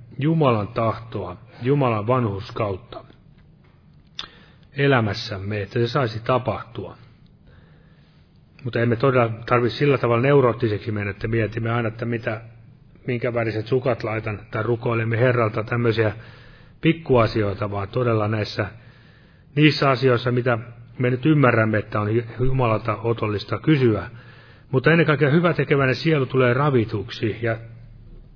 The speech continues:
semmoinen ajatus varmasti, että elämässämme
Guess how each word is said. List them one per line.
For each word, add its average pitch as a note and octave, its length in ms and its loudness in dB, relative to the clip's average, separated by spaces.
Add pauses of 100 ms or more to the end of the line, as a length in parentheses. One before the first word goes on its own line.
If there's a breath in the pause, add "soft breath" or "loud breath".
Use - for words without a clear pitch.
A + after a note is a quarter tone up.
(220)
semmoinen D3 340 -2
ajatus C#3 280 0
varmasti, D3 400 0
että C3 240 -2
elämässämme B2 640 -2